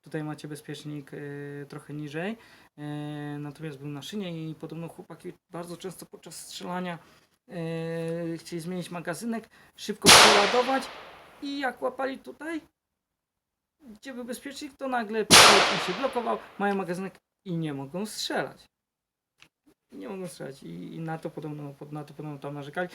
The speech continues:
To jest mało znaczący pewnie szczegół, e, związany właśnie z tą wiatrówką, ale tak mi się to właśnie teraz przypomniało, ta, ta, ta historyka. Dobra, słuchajcie, opowiem Wam o tej wiatrówce.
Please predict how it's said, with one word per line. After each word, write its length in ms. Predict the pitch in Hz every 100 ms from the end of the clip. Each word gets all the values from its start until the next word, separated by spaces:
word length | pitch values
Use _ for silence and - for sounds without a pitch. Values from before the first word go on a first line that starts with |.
| - -
To 80 | 240
jest 200 | 233 208 185 196
mało 400 | 190 180 196 190
znaczący 400 | 175 - 175 -
pewnie 220 | 165 165
szczegół, 340 | - 196 175 165 - - _
e, 540 | 165 165 160 160 156
związany 440 | 151 156 156 165 156
właśnie 260 | 156 160
z 40 | 165
tą 120 | 165
wiatrówką, 460 | 165 226 - 180 160
ale 240 | - 214 196
tak 240 | 185 -
mi 100 | 185
się 120 | 175
to 220 | 180 175 160
właśnie 300 | 165 160 165
teraz 220 | - 156
przypomniało, 540 | - 156 156 147 139
ta, 260 | 139 139 135
ta, 240 | 135 135
ta 120 | 135
historyka. 460 | 139 - - 131 139 - - - - -
Dobra, 320 | 156 143 139
słuchajcie, 580 | - 160 190 180 170 156
opowiem 320 | - 175 160
Wam 180 | 160 160
o 60 |
tej 140 | 160 151
wiatrówce. 560 | 151 175 165 - 131